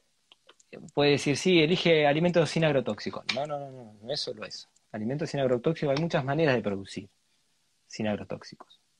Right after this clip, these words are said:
¿sí? ¿Por qué elijo biodinámica? Digamos, ¿sí? También como ot-, eh, otros alimentos, digo, pero,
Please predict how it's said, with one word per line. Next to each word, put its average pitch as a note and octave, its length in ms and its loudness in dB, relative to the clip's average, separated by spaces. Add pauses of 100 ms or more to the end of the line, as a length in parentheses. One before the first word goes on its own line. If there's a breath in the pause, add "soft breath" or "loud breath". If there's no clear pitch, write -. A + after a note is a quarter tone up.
(280)
¿sí? D#3 140 -8 (460)
¿Por A#2 140 0
qué C#3+ 140 4
elijo A#2+ 300 0
biodinámica? F#2 720 -10 (380)
Digamos, F#2+ 460 -10 (120)
¿sí? C#3 200 -6 (540)
También A#2+ 220 0
como A2+ 260 2
ot-, A2 280 -8
eh, A2 320 -12
otros A#2+ 280 0
alimentos, G#2+ 320 0
digo, G#2+ 160 -4
pero, A2 200 -2